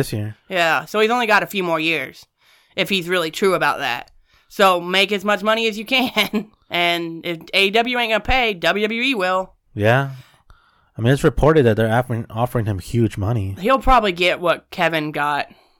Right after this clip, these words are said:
Speaker 1: Kevin Owens?
Speaker 2: Kevin
Speaker 1: Like
Speaker 2: Owens.
Speaker 1: three million,
Speaker 2: He'll prob-,
Speaker 1: three million a
Speaker 2: three million
Speaker 1: year?
Speaker 2: a year. Yeah, he'll get something close to that.
Speaker 1: I could see him getting five.
Speaker 2: No,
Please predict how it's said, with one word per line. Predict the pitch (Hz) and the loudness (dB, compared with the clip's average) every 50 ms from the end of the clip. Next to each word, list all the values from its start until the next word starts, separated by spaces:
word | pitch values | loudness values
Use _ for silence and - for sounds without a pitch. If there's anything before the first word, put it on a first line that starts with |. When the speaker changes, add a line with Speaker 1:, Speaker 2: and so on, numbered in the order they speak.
| _ _ _ _ _ _ _ _ | _ _ _ _ _ _ _ _
Speaker 1:
Kevin | - - 110 104 101 104 104 107 | -8 -6 -6 -4 -2 -2 -4 -2
Owens? | 101 113 120 127 131 139 135 | 0 0 0 0 0 -2 -2
Speaker 2:
Kevin | - 175 170 160 165 | -2 -2 0 0 0
Speaker 1:
Like | 156 151 156 | -2 0 0
Speaker 2:
Owens. | 156 156 - | 0 -2 0
Speaker 1:
three | - 117 113 | 2 2 4
million, | 113 113 113 117 117 | 6 6 6 6 4
Speaker 2:
He'll | 120 - | 2 -4
prob-, | - - - | -16 -20 -8
Speaker 1:
three | - 123 117 | -2 0 2
million | 117 117 113 | 4 6 4
a | 113 | 6
Speaker 2:
three | 110 107 | 4 4
million | 107 110 113 | 6 6 6
Speaker 1:
year? | 120 | 4
Speaker 2:
a | 127 | 4
year. | 165 160 | 2 0
Yeah, | 151 165 160 160 165 | -2 -2 -2 0 0
he'll | 180 190 | 0 0
get | 190 190 175 | 0 -2 -6
something | - 185 175 165 165 | -4 -6 -8 -8 -6
close | 170 165 156 156 | -6 -6 -6 -6
to | - 170 | -8 -10
that. | 156 156 156 151 - - _ _ _ _ _ _ _ _ _ _ _ _ _ _ _ _ _ _ _ _ | -8 -6 -6 -8 -8 -10 _ _ _ _ _ _ _ _ _ _ _ _ _ _ _ _ _ _ _ _
Speaker 1:
I | - 160 | -2 2
could | 170 208 208 | 4 4 2
see | - 139 | 2 0
him | 110 101 | 0 2
getting | 107 101 101 | 0 0 0
five. | 95 - 107 117 131 127 123 - - - - _ _ _ _ _ _ _ | -2 -2 -2 0 0 -2 -4 -8 -14 -20 -20 _ _ _ _ _ _ _
Speaker 2:
No, | 165 165 160 156 156 151 147 151 151 151 | -6 -2 0 2 2 2 0 -2 -4 -6